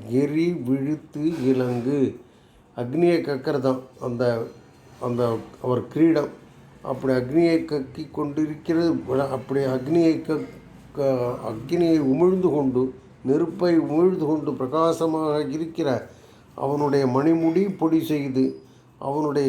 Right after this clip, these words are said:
கிரீடங்களை அழித்து, அப்படின்னா அவனை, அவனுடைய தலைகளை வெட்டின்னு அர்த்தம். இலங்கை பாழ்படுத்தற்கு எண்ணி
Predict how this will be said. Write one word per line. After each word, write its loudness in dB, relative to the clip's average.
கிரீடங்களை 2
அழித்து, 0
அப்படின்னா -2
அவனை, 0
அவனுடைய 0
தலைகளை 2
வெட்டின்னு 0
அர்த்தம். -2
இலங்கை 4
பாழ்படுத்தற்கு -2
எண்ணி -2